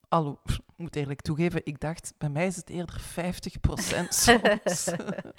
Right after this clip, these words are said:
Speaker 2: Ja, wat dat ik ook heel interessant vond, is, hè, die tango tussen
Speaker 1: Ja.
Speaker 2: het brein en de eierstokken. Ja,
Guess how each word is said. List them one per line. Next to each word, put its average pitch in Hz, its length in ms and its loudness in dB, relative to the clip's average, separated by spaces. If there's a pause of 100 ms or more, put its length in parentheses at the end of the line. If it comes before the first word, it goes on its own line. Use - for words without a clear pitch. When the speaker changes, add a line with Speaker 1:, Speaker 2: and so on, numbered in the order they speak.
(520)
Speaker 2:
Ja, 214 380 8
wat 208 240 4
dat 202 140 0
ik 214 160 -6
ook 202 160 -2
heel 196 200 2
interessant 208 580 -2
vond, 214 240 -6
is, - 300 -8 (560)
hè, 175 120 -8
die 185 240 -2
tango 233 600 0 (100)
tussen 175 680 -4
Speaker 1:
Ja. 151 300 -8
Speaker 2:
het 160 180 -10
brein 185 400 -4
en 175 120 -4
de 160 80 -4
eierstokken. 214 720 -4 (140)
Ja, 190 220 -10